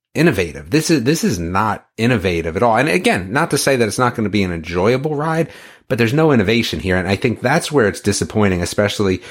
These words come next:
when I thought we were gonna get something, something new, something cool, something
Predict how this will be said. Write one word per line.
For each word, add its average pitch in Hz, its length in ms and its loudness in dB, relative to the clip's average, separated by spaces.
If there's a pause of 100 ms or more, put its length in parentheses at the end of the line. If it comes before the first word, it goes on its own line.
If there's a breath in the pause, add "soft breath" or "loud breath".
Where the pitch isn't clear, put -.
(200 loud breath)
when 98 160 -2
I 90 80 0
thought 95 360 0
we 95 120 2
were 92 140 0
gonna 87 200 -2
get 80 300 -2
something, - 600 -2
something 127 680 0
new, 90 200 2
something 123 580 0
cool, 87 380 -4
something 107 640 -2